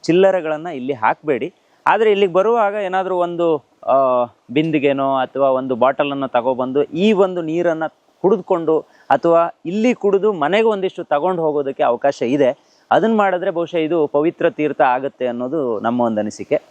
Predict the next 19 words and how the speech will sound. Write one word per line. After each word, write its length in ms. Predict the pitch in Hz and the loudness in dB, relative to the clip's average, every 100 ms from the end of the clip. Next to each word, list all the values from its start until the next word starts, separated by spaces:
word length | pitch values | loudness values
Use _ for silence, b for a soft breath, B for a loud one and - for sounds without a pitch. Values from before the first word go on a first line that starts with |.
| - - | -20 -2
ಇಲ್ಲಿಂದ 360 | 147 180 190 185 202 | 2 4 4 4 2
ಪ್ರತಿ 800 | - 156 - 202 214 226 226 - _ | 0 -6 -4 -2 2 2 0 -6 _
ಒಂದೊಂದ್ 380 | 139 175 185 185 | 0 2 0 -2
ಸೆಕೆಂಡ್‌ಗೂ 500 | - 175 196 196 196 | -4 -4 -2 0 0
ಅಷ್ಟಷ್ಟು 480 | 160 - 185 - 170 | 0 0 -4 -2 -2
ನೀರು 420 | 156 175 190 196 | 0 2 4 2
ಹಾದು 580 | 147 131 156 175 165 208 | 0 0 2 0 -2 -6
ಆ 220 | - 127 | -4 -6
ಕಡೆ 200 | 135 160 | -4 -2
ಎಲ್ಲ 240 | 160 190 | 0 0
ತೋಟಕ್ಕೆ 420 | 214 170 170 175 156 | 0 0 -4 -4 -6
ಹೋಗುತ್ತಂತೆ. 540 | 139 - 113 139 165 147 | -6 -8 -8 -6 -4 -2
ಇಲ್ಲಿನ 260 | 165 175 170 151 131 | 0 2 2 0 -2
ಜನ 220 | 101 165 208 | -2 0 0
ಪುಣ್ಯ 340 | 196 233 175 180 | -4 -6 -2 -2
ಮಾಡಿದ್ದಾರೆ 460 | 160 151 143 131 | -2 -2 -2 -2
ಅಂತ 180 | 127 135 | -4 -6
ನನ್ಗನ್ಸುತ್ತೆ. 540 | 135 120 120 107 - | -6 -4 -4 -8 -4
ಯಾಕಂದ್ರೆ 380 | 127 135 143 135 | -2 0 0 0